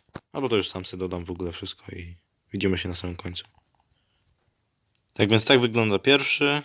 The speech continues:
Znaczy w sumie trzeci. Nieważne. Tutaj będzie gdzieś kolejny. Proszę bardzo.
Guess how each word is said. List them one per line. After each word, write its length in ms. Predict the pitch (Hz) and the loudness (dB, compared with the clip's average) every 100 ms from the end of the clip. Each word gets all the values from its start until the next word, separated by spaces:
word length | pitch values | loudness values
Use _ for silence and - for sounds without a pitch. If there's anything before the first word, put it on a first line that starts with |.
| - | -8
Znaczy 580 | 120 120 120 110 98 92 | -6 2 6 6 6 2
w 20 | 82 | -2
sumie 360 | 98 92 82 80 | -4 -4 -6 -10
trzeci. 460 | - 143 131 - 98 - - - - - _ _ _ - | -6 0 0 -2 -10 -12 -20 -20 -20 -20 _ _ _ -4
Nieważne. 500 | 95 92 92 - 98 - - - - - _ - - _ _ - - _ - - _ - - - _ _ _ | 0 4 6 6 4 -6 -12 -18 -20 -20 _ -20 -20 _ _ -12 -12 _ -20 -20 _ -14 -12 -14 _ _ _
Tutaj 340 | - 104 104 95 | -2 2 4 4
będzie 580 | 98 98 90 90 90 85 85 85 85 82 | 4 4 2 2 2 2 -2 -4 -4 -6
gdzieś 680 | 82 - 98 92 87 - _ | -8 -2 2 4 2 -2 _
kolejny. 1500 | - 90 85 82 92 113 123 123 123 120 123 120 120 123 120 - - - - - - - - | -12 -8 -8 -8 -4 0 4 4 4 -2 -4 -2 -2 -2 -4 -10 -16 -10 -10 -2 -2 -2 -20
Proszę 320 | _ - - | _ -14 -12
bardzo. 640 | 101 123 131 131 147 156 | -10 -8 -8 -8 -8 -8